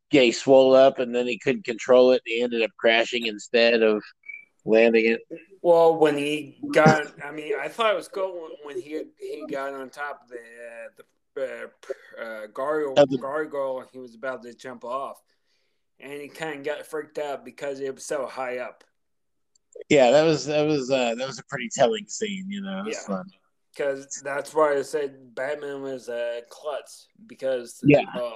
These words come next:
Speaker 2: also that scene is cool.
Speaker 1: That, that was, it was, it was, it, it was definitely a lot of fun to watch. I enjoyed watching, like, there were some things that reminded me so much of just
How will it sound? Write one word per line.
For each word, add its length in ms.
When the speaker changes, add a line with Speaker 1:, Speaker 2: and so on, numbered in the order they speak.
Speaker 2:
also 420
that 240
scene 340
is 220
cool. 340
Speaker 1:
That, 200
that 100
was, 260
it 80
was, 420
it 200
was, 480
it, 140
it 60
was 160
definitely 320
a 80
lot 220
of 80
fun 240
to 60
watch. 360
I 220
enjoyed 360
watching, 440
like, 180
there 120
were 80
some 280
things 380
that 140
reminded 540
me 140
so 280
much 420
of 200
just 320